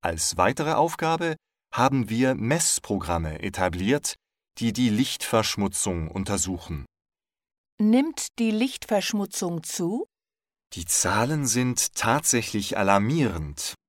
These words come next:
Speaker 1: Messungen aus der Schweiz zufolge sind meist nur noch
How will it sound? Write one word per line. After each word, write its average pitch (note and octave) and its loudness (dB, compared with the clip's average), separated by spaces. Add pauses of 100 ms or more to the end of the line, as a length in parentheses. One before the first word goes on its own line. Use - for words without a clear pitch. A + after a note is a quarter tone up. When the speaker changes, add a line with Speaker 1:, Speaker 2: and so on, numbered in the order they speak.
(200)
Speaker 1:
Messungen A#2 2
aus E2 -6
der F2 -4
Schweiz G2+ -2
zufolge B2 0 (520)
sind B2+ 0
meist B2 -2
nur C#3+ 0
noch B2+ -4